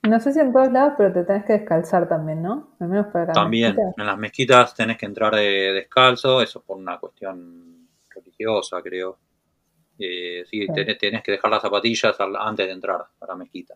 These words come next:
Speaker 2: Pero bueno, eso te lo indican ahí, o sea, no es que tenés que estudiar mucho porque te lo, lo, o ves lo que hacen los demás y ya está.
Speaker 1: Claro, y ya está. Pero eso, como, como para anotarlo. <laughs>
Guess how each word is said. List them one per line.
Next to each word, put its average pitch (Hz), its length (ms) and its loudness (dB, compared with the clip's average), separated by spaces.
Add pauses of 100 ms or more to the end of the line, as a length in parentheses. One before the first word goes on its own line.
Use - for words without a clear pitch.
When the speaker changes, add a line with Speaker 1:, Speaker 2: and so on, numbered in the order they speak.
Speaker 2:
Pero 107 180 2
bueno, 107 180 4
eso 123 160 0
te 104 100 2
lo 95 80 2
indican 98 340 -2
ahí, 98 260 -4
o 85 80 -10
sea, 85 160 -12
no 85 80 -14
es 87 60 -16
que - 120 -18
tenés 87 260 -18
que - 220 -18 (840)
estudiar 95 500 -4
mucho 98 300 -4
porque 90 240 -10
te 95 100 -12
lo, 90 160 -10
lo, 90 180 -10
o 95 200 -2
ves 110 160 2
lo 101 140 -2
que 101 60 2
hacen 98 180 -6
los 90 120 -10
demás 101 320 -4
y 98 60 -12
ya - 140 -14
está. 90 260 -8 (1040)
Speaker 1:
Claro, 170 280 4
y 165 100 -6
ya 180 80 -6
está. 170 420 -12 (400)
Pero 180 180 2
eso, 175 320 0 (640)
como, 175 360 2
como 190 240 6
para 175 460 -2 (640)
anotarlo. 180 640 6 (260)
<laughs> 262 360 4